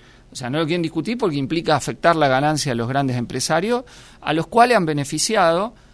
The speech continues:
bueno, Macri ni hablar, y ahora este gobierno. Mira el, el, el, el dólar especial a los ojeros uno, el dólar dos,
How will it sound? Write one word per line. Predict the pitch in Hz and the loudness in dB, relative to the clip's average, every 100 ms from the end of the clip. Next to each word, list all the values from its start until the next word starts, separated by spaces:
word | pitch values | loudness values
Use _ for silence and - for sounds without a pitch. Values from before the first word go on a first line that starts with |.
| - | -18
bueno, | - 139 107 | -8 -6 -4
Macri | 131 135 135 | -4 -4 -4
ni | 139 | -2
hablar, | 170 160 175 - - - | 0 2 2 0 -10 -6
y | - | -2
ahora | 269 | 0
este | - 170 | 0 -2
gobierno. | 196 302 285 127 147 - | -2 -2 -4 -6 -10 -12
Mira | 147 160 196 | -8 -2 -2
el, | 160 135 - _ _ - - - - | -2 -6 -14 _ _ -16 -8 -8 -4
el, | 147 143 - | -4 -6 -6
el, | 160 147 143 | -6 -6 -4
el | 156 165 | -4 0
dólar | 202 196 170 | 4 4 2
especial | 151 156 151 185 185 | 0 -4 -2 0 0
a | 151 | 0
los | 139 139 | -2 -6
ojeros | - 156 135 | -4 -2 0
uno, | 165 196 202 190 | 0 0 0 -2
el | 170 | -2
dólar | 147 147 131 | 0 0 0
dos, | 170 | 0